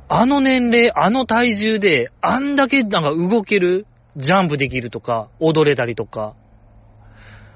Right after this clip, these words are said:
いない、てかもう異常者でしょ、あの人も。<laughs> 日村さんは異常者とも呼べれる。やっぱもうすごいよ。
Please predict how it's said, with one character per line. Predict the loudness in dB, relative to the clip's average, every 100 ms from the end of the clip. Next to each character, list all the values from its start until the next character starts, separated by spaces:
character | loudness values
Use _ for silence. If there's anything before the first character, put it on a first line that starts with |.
| -20 -20 -20 -20 -20 -20 -20 -20 -20 -20 -20 -20 -14 -2
い | 2
な | 2 2
い、 | 0 -2 -10 -20 -20 -18
て | -10
か |
も | -10
う | -4
異 | 0 2 4
常 | 4 4
者 | 2
で | 0
し | 0
ょ、 |
あ | -2
の | -2
人 | -4
も。 | -6 -6 -6 -6
<laughs> | -4 -2 -4 -4 -6 -8 -12 _ _ -10 -8 -8 -12 -12 -10 -12 -16 -16
日 | -12 -2 0
村 | 2 2 2
さ | 0 0
ん | 0
は | -4 -4 -2
異 | 0 2
常 | 2 2
者 | 0
と | 0
も | 0
呼 | 2 2
べ | 4
れ | 4 2
る。 | 2 -2 -6 -20 -20 -20 -20 -20 -6
や | -2
っ |
ぱ | 0
も | 0 -2 -4
う | -8 -12
す | -4 -2
ご | 0 0
い | 0
よ。 | -2